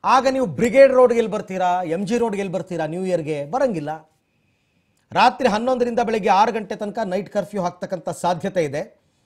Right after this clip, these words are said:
ಬ್ರಿಗೇಡ್ ರೋಡ್, commercial ಸ್ಟ್ರೀಟ್ಗಳಲ್ಲಿ ಜನ ಸೇರ್ತಕ್ಕಂಥ ಆತಂಕ ಇದೆಯಲ್ಲ ನ್ಯೂ ಇಯರ್ಗೆ, ಹಾಗಾಗಿ ಸಂಭ್ರಮಾಚರಣೆಗೆ break ಹಾಕೋದ್ರ ಬದಲು night curfew ಅಂತ ಹಾಕ್ಬಿಡೋದು. ಒಂಥರ ಇದು ಅಳಿಯ ಅಲ್ಲ ಮಗಳ ಗಂಡ ಅಂತಾರಲ್ಲ, ಆ ಥರದ ಲೆಕ್ಕಾಚಾರ.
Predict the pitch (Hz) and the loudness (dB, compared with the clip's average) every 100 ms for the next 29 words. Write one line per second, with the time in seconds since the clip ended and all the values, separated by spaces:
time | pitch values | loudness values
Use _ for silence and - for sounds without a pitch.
0 | _ _ _ 117 196 196 226 220 226 233 | _ _ _ -4 0 2 2 4 2 2
1 | - 185 214 220 226 - 220 214 202 208 | -2 -4 -4 -4 -6 -6 -8 -6 -6 -6
2 | 220 165 190 208 202 175 175 185 170 180 | -4 -4 -4 -4 -6 -8 -8 -8 -4 -4
3 | 143 175 180 208 190 165 143 127 170 160 | 0 -2 -2 -4 0 0 -2 -6 -6 -6
4 | 107 175 196 165 110 95 _ _ _ _ | -8 -6 -2 -4 -6 -18 _ _ _ _
5 | _ _ 180 247 269 269 254 262 214 233 | _ _ 4 6 8 6 4 -2 2 4
6 | 277 285 254 247 254 233 185 214 202 202 | 6 4 2 0 2 0 0 -4 -4 -4
7 | 190 165 135 127 135 196 214 214 _ _ | -4 -6 -6 -6 -2 -2 -2 -8 _ _
8 | 120 220 311 277 240 208 - 208 190 165 | -4 2 2 2 -2 -2 -2 -4 -2 -4
9 | 170 240 208 202 165 147 123 _ _ _ | 0 4 4 2 -4 -8 -10 _ _ _
10 | _ _ _ _ _ - 185 185 185 180 | _ _ _ _ _ -16 -6 0 2 2
11 | 170 208 247 247 208 214 247 190 196 208 | 0 0 6 6 6 2 0 0 -2 -2
12 | 196 180 160 143 185 254 185 185 190 180 | -2 -2 -6 -8 -4 2 2 2 0 -2
13 | 240 196 196 185 151 | -2 -2 0 -2 -4